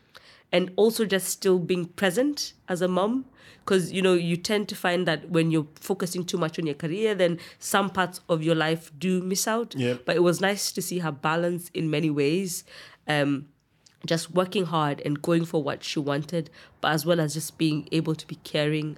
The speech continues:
Speaker 1: as a mom
Speaker 2: Mm.
Speaker 1: as well. And I think it also is a great testament to my dad,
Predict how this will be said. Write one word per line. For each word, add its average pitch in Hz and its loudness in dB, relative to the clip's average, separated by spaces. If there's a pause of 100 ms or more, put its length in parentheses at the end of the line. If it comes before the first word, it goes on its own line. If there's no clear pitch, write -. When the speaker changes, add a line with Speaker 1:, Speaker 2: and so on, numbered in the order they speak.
Speaker 1:
as 143 -8
a 151 -2
mom 151 -6 (120)
Speaker 2:
Mm. 113 -2
Speaker 1:
as 113 -4
well. 160 2 (180)
And 196 -2
I 196 4
think 240 -2
it 214 4
also 196 2
is 170 2
a 165 2
great 175 0
testament 170 -2
to - -8
my 147 -4
dad, 165 -2